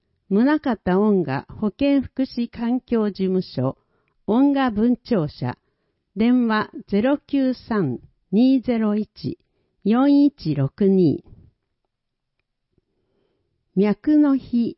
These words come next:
心房細動週間。三月九日は脈の日。三月九日から十五日は、心房細動週間です。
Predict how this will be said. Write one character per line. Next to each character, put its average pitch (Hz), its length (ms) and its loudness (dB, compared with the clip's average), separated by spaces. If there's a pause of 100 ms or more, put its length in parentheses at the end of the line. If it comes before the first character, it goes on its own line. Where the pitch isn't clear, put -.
心 294 380 2
房 285 240 0
細 269 300 -2
動 269 240 0
週 226 280 -4
間。 135 360 -8 (720)
三 320 220 2
月 254 280 -4
九 170 140 -4 (300)
日 185 200 -4
は 180 300 -4
脈 175 400 0
の 262 160 2
日。 208 340 -6 (720)
三 311 220 2
月 190 500 -4
九 196 120 -2 (160)
日 262 300 0
か 233 140 -4
ら 226 160 -2
十 294 240 0
五 233 140 0
日 170 340 -2
は、 151 240 -4 (340)
心 285 380 2
房 294 240 0
細 277 280 -2
動 277 220 0
週 262 260 -4
間 156 300 -4
で 147 140 -6
す。 - 40 -16